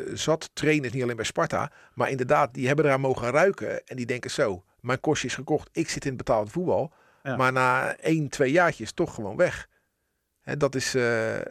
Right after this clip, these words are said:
Speaker 2: Ja, precies.
Speaker 1: het is
Speaker 2: Ja.
Speaker 1: lullig, maar, maar, maar het is wel zo. En dan heb je je diploma gehaald. Bijvoorbeeld, eh, eh, bij, bij de Sp-, Feyenoord amateurs jarenlang Hans Maus. Die heeft gewoon coach betaald voetbal. Maar is nooit aan de bak gekomen. Ron van den Berg bij
Speaker 2: Ja.
Speaker 1: Sparta.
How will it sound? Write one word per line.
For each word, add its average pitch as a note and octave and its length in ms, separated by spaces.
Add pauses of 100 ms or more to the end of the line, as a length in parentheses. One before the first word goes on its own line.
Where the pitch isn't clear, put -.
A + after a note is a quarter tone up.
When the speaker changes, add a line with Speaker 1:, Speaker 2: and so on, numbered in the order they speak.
Speaker 2:
Ja, C#3 460
precies. - 200
Speaker 1:
het C#3+ 100
is D#3 100
Speaker 2:
Ja. C#3+ 60
Speaker 1:
lullig, F#3 420
maar, C#3 360
maar, D3+ 240
maar D3 100
het C#3+ 120
is F#3 80
wel G3+ 180
zo. D3 200
En B2+ 100
dan B2+ 180
heb C#3 160
je D3 100
je C3 80
diploma F3 360
gehaald. B2+ 380
Bijvoorbeeld, D3+ 320
eh, D3 420
eh, C#3+ 80
bij, B2+ 180
bij B2+ 120
de A#2+ 120
Sp-, - 240
Feyenoord E3+ 240
amateurs D#3 360
jarenlang D3 360
Hans C#3 220
Maus. D3+ 300
Die - 100 (160)
heeft C#3+ 160
gewoon D3+ 180
coach C3+ 200
betaald G#2+ 240
voetbal. - 340 (400)
Maar E2+ 160
is D#2+ 80
nooit C3+ 200
aan A#2 60
de G#2+ 60
bak D3 140
gekomen. G2 360
Ron C#3+ 260
van C#3+ 160
den F#3+ 120
Berg - 180 (360)
bij A2+ 120
Speaker 2:
Ja. C3 60
Speaker 1:
Sparta. - 300